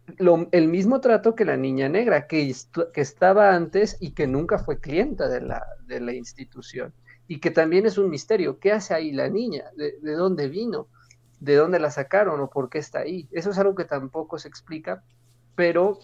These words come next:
pues, se queda como en el tintero, ¿no? Quizás,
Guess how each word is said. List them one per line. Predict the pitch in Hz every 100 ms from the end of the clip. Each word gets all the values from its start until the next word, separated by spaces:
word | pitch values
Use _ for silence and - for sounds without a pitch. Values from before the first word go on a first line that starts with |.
| -
pues, | 165 151
se | 151 156 151
queda | 160 160 170
como | 170 165
en | 143
el | 127 123
tintero, | 139 127 185 151
¿no? | 131 151
Quizás, | 156 143 185 202 226